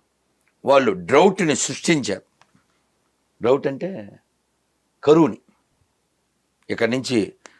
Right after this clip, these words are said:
ధాన్యాలన్నీ ఎత్తుకుపోయి ఇక్కడ కరువును సృష్టించి లక్షల మంది ప్రాణాలు పోయేలా చేశారు. అలాగే ఈ దేశాన్ని పాకిస్తాన్, భారత్గా విడగొట్టి హిందుస్థాన్గా ఒక్క వారంలో ఆరు లక్షల మంది చనిపోయారు. పాకిస్తాన్ పుట్టడం,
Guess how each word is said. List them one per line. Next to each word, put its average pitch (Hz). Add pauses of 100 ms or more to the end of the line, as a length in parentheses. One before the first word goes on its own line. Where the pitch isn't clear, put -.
(140)
ధాన్యాలన్నీ 120
ఎత్తుకుపోయి 113
ఇక్కడ 117
కరువును 127
సృష్టించి 123 (680)
లక్షల 170
మంది 165
ప్రాణాలు 127
పోయేలా 113
చేశారు. 113 (1000)
అలాగే 151
ఈ 135
దేశాన్ని 156
పాకిస్తాన్, 143 (420)
భారత్గా 123
విడగొట్టి 117
హిందుస్థాన్గా 117 (1000)
ఒక్క 139
వారంలో 180
ఆరు 147
లక్షల 147
మంది 143
చనిపోయారు. - (1200)
పాకిస్తాన్ 127
పుట్టడం, 247